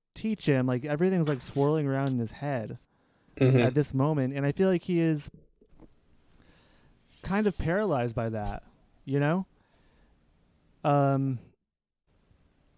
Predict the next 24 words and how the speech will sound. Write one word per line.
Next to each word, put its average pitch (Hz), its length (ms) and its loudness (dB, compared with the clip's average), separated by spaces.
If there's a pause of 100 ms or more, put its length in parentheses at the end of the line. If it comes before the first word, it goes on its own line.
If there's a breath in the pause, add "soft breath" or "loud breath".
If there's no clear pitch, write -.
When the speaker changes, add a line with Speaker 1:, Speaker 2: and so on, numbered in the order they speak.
(560)
Speaker 1:
yeah, 165 260 2
and 143 340 0 (1500)
that, 151 220 2 (260)
and 151 140 0
then, 165 140 4
yeah, 175 200 0
he, 139 280 -4
he, 135 480 -6
he, 143 260 -6
he 143 80 -2
does 156 180 2
hum 151 180 0
a 135 60 2
song 156 300 0
to 127 100 0
himself 107 460 -4 (100)
at 117 140 -12
the 110 160 -6
end. 98 260 -10 (800)
Um, 107 540 -4 (2500)
and 139 300 2
it's, - 320 -4
it's 135 200 -8
very, 156 540 0